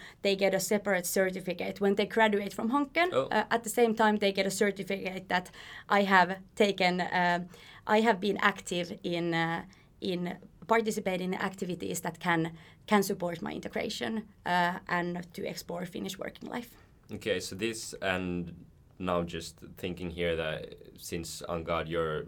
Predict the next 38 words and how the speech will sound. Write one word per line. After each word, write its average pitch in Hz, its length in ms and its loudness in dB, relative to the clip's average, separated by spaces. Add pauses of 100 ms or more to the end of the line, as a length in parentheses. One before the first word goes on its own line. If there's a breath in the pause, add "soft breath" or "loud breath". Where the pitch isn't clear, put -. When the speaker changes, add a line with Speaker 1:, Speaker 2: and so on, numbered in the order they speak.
Speaker 2:
starting 78 340 -8
your 76 80 -6
second 92 340 -2
years 80 280 -6
of - 100 -14
studies, 76 400 -8
can 85 140 -4
you 87 100 -2
still, - 500 -6 (220)
can 87 160 -6
he 92 100 -10
still 92 320 -4
jump 87 280 -4
on, 98 180 2
or, 67 180 -4
Speaker 1:
Yes. 85 140 0
Speaker 2:
or 80 60 -2
is 78 100 -8
it 85 140 -12
too 92 100 -8
late? 80 400 -6
Speaker 1:
Yes. - 400 -8 (720 loud breath)
Speaker 2:
Okay, 104 220 2
so 107 120 -4
speaking 135 360 -2
about 135 200 2
the 110 60 0
module, 110 640 2
uh, - 60 -4 (720)
would 117 140 -8
you 127 60 -4
care 120 240 2
to 104 180 2
elaborate 95 640 4
a - 60 -8
little 87 180 0
bit 87 220 -4
more, 78 400 -2